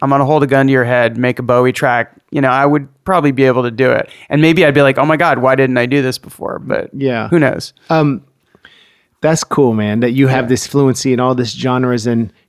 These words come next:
Speaker 2: you're doing South Korean kids songs,
Speaker 1: <laughs>
Speaker 2: solo records, musicals.
Speaker 1: Yeah.
Speaker 2: I'm always inspired and encouraged by your breadth of skills.
Speaker 1: <laughs>
Speaker 2: And
Speaker 1: Thanks,
Speaker 2: you're,
Speaker 1: man.
Speaker 2: you're humble. You don't brag about it.
Speaker 1: Well, I guess I don't.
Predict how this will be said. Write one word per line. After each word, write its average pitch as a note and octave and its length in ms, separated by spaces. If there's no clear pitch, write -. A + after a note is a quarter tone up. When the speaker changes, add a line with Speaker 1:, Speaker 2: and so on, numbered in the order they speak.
Speaker 2:
you're B2 120
doing B2 340
South B2+ 320
Korean B2+ 260
kids C#3 300
songs, C3 380
Speaker 1:
<laughs> - 220
Speaker 2:
solo C#3 340
records, C3 600
musicals. C3 840
Speaker 1:
Yeah. D#2+ 240
Speaker 2:
I'm E3 160
always G3+ 460
inspired D#3 880
and C3+ 140
encouraged B2+ 500
by B2 120
your B2 180
breadth A#2+ 420
of B2 120
skills. A2+ 520
Speaker 1:
<laughs> - 40
Speaker 2:
And - 80
Speaker 1:
Thanks, B3 180
Speaker 2:
you're, A#3+ 80
Speaker 1:
man. C#3 240
Speaker 2:
you're A3+ 180
humble. G3+ 460
You D#3+ 120
don't F#3 180
brag D#3 300
about A2 340
it. G#2+ 140
Speaker 1:
Well, A2+ 520
I A2+ 120
guess G#2+ 220
I - 100
don't. - 260